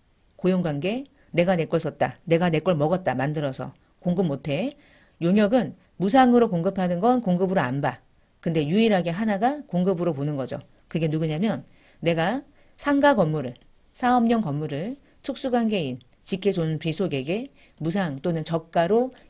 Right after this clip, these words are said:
임대 용역에 공급하면 부동산 임대한 거죠. 그럴 때만 간주 공급으로 봐. 딱 하나의 경우. 용역의 간주 공급은 딱 이 경우에. 요게 경우가 말 문제로 많이 나오거든요. 그러니까 특수관계인이 아니잖아? 그러면 간주 공급으로 봐요, 안 봐요?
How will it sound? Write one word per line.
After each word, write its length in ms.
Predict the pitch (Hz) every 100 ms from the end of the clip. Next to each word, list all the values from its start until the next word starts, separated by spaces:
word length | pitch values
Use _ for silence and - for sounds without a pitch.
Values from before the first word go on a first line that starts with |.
| -
임대 440 | 185 196 202 208
용역에 580 | 156 160 160 147 127 165 -
공급하면 640 | 175 185 170 139 147 139 - _ _ _ _ _
부동산 340 | 202 214 208 170
임대한 340 | 180 185 180
거죠. 320 | 160 139 131 _ _ _
그럴 280 | 190 214 208
때만 340 | 196 247 269
간주 400 | 160 151 151 180
공급으로 380 | 151 139 156 180
봐. 120 | 135
딱 280 | - - -
하나의 220 | 220 185
경우. 260 | - - - _ _ _ _ _ -
용역의 320 | 185 233 247 226
간주 280 | 185 208
공급은 380 | 190 180 196 233
딱 160 | 214 151
이 80 | 147
경우에. 400 | 175 143 127 151
요게 220 | 170 196
경우가 500 | 170 156 170 214 143 _ _ -
말 200 | 139 190
문제로 340 | 226 220 208
많이 220 | 165 139
나오거든요. 560 | 156 143 143 156 165 208 220 _ _ _ _ _ _
그러니까 100 | - -
특수관계인이 720 | 311 339 311 285 277 277 254
아니잖아? 540 | 180 170 170 151 262 - _ - -
그러면 360 | 202 208 185 -
간주 320 | 190 196 240
공급으로 460 | 226 208 196 196
봐요, 280 | 190 170 208
안 160 | 151 127
봐요? 200 | 135